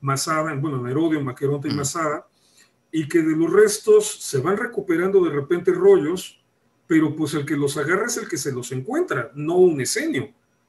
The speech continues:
Speaker 1: Y de repente esos rollos van llegando, algunos a manos cristianas, o sea, y no fue algo, digamos, coordinado, ni pacífico, ni amable. Fue completamente casual, accidental, que esos rollos llegaran a manos cristianas, empezar a leerlos, decir,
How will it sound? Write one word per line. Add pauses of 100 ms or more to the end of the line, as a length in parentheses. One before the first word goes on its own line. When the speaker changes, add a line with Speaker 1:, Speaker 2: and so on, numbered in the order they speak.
(100)
Speaker 1:
Y
de
repente
esos
rollos
van
llegando,
algunos
a
manos
cristianas, (460)
o
sea,
y
no
fue
algo,
digamos,
coordinado,
ni
pacífico,
ni
amable. (260)
Fue
completamente
casual, (300)
accidental, (460)
que
esos
rollos
llegaran
a
manos
cristianas,
empezar
a
leerlos,
decir,